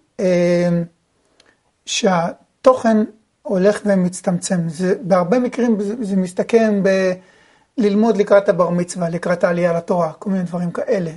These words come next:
מאוד, אבל לא מעבר. אמ,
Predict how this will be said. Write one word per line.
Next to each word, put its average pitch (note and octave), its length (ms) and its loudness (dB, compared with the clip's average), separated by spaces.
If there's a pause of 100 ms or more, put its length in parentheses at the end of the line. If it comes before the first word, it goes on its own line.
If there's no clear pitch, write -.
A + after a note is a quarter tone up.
(160)
מאוד, C4 380 -4 (240)
אבל F#3+ 160 0
לא G#3 120 4
מעבר. G3+ 440 0 (2500)
אמ, F#3 540 0